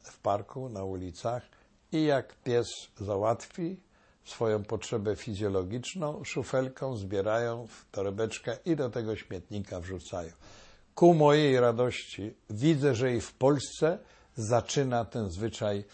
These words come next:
a, być coraz częściej, em, e, widoczny zewnętrznie. Tak to trzeba robić. Proszę państwa, nikt za nas tego nie robi.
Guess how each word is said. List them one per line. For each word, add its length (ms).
a, 340
być 500
coraz 320
częściej, 760
em, 580
e, 80
widoczny 640
zewnętrznie. 680
Tak 240
to 180
trzeba 440
robić. 440
Proszę 140
państwa, 280
nikt 640
za 280
nas 320
tego 280
nie 180
robi. 320